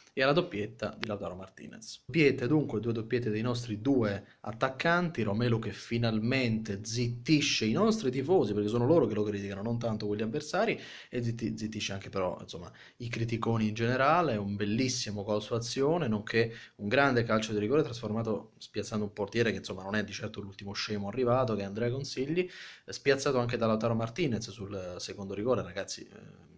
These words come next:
sacrosanti entrambi. Dice, "Vabbè, due gol su azione, ehm, e due gol su rigore, ho capito che dobbiamo fare, c'erano i falli e non c'è niente da dire." Ci hanno anche annullato un gol, secondo me, bah, non così irregolare, ma vabbè, è finita bene, perché il fallo di Lukaku secondo me era, era dubbio,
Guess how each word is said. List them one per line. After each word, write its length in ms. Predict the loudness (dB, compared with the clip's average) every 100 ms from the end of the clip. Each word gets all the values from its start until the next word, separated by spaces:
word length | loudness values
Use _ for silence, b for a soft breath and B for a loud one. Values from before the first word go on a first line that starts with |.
| -18
sacrosanti 640 | -14 -12 -10 -8 -8 -8
entrambi. 580 | -8 -2 -2 -2 -8 -16 -16 -14
Dice, 160 | -4
"Vabbè, 260 | 0 0 0
due 120 | 2
gol 160 | 2 2
su 80 |
azione, 440 | 0 0 0 0 -2 B B B
ehm, 480 | -4 0 2 2 2
e 40 | 2
due 180 | 4 4
gol 120 | 4
su 140 | 4
rigore, 320 | 4 4 2
ho 40 | 0
capito 320 | -2 0 0
che 80 | 0
dobbiamo 260 | 0 -2
fare, 200 | -2 -6 -6
c'erano 300 | -2 0 2
i 40 |
falli 600 | 4 4 4 0 -2 -4
e 120 | -12
non 100 | -12
c'è 120 | -10
niente 200 | -10 -8
da 100 | -2
dire." 340 | 4 4 2 B B B
Ci 120 | -4
hanno 120 | 0
anche 160 | 0 2
annullato 280 | 2 2 2
un 60 |
gol, 200 | 4 4
secondo 520 | 2 -2 2 4 4 4
me, 380 | 2 2 -2 -12 _ _ -8
bah, 160 | -6 B B B B _
non 200 | 0 0
così 300 | 2 2 4
irregolare, 560 | 4 6 6 6 6 2
ma 80 | 0
vabbè, 220 | -2 -6
è 60 |
finita 400 | -10 -4 -2 -2
bene, 300 | -2 -2 -2
perché 140 | -4 -8
il 40 |
fallo 180 | -4 -2
di 80 | 0
Lukaku 260 | 0 0 -4
secondo 280 | -6 -4
me 80 | -2
era, 160 | -2 -4
era 160 | -4
dubbio, 520 | -6 -8 -4 -4 -4